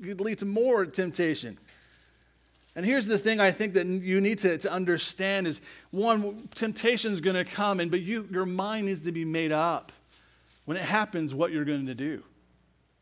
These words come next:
See, he's already predetermined. This happens, I'm out. He didn't sit there and take a moment and say, "You know what, let's, uh, let's, uh, let's pray about this for a little bit.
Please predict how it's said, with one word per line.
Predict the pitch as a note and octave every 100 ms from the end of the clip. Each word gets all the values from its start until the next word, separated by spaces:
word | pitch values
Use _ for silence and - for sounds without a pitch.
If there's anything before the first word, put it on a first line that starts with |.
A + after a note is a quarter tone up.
| _ _ _ _ _ _ _ _ _ _ _ _ _ _ _
See, | -
he's | F#3+
already | G3+ G#3+ G#3+
predetermined. | G#3 G3+ F3 - F#3+ F#3+ A2+ F#2+ - _ _ -
This | F#3
happens, | - F#3 G3+ D#3 D3
I'm | - D#3
out. | E3 C#3+
He | D3
didn't | A3+
sit | - G3 F#3+
there | E3+
and | C#3+ A2 - - _ _
take | - E3+
a | D3
moment | C#3+ E3 D#3+
and | A#2+
say, | C#3 C#3
"You |
know | D#3+ F3+
what, | F3+
let's, | F3+ F3+ - - _ _ _ _
uh, | C3+ C#3+ C3+
let's, | F3 F#3+ F3
uh, | C#3+
let's | B2 E3
pray | - - F#3
about | E3+ B2 G2+
this | G#2+ F#2+
for | -
a | A#2
little | A2
bit. | F#2+ F#2 -